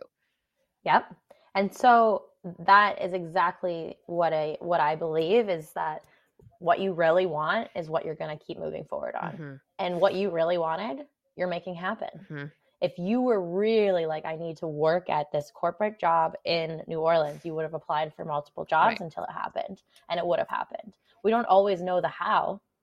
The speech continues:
Speaker 1: So being really specific, like, "I want this particular job in New Orleans," it's good to get clear and work for it. But if it, that doesn't, for whatever reason, work out, one will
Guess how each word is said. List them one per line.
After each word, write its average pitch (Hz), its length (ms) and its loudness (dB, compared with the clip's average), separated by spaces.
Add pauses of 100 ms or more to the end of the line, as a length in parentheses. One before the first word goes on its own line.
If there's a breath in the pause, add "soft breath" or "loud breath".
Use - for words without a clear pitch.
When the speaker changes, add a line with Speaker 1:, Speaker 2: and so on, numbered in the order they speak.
(300)
Speaker 1:
So 175 280 4
being 240 240 -2
really 233 160 0
specific, 190 480 -4
like, 170 120 -2
"I 165 100 2
want 165 340 -2
this 160 320 -4
particular 165 540 0
job 147 280 2
in 160 100 -6
New 156 100 -6
Orleans," 156 420 -2
it's 233 140 -6
good 240 160 -4
to 247 80 -4
get 196 180 0
clear 165 280 0
and 170 120 0
work 165 280 -2
for 156 140 -2
it. 151 160 -2
But 170 120 -4
if 170 100 -4
it, 180 120 -2
that 185 200 4
doesn't, 175 420 0
for 175 120 0
whatever 202 340 2
reason, 175 460 -4 (340)
work 180 240 2
out, 185 400 6 (1000)
one 185 520 0
will 180 340 0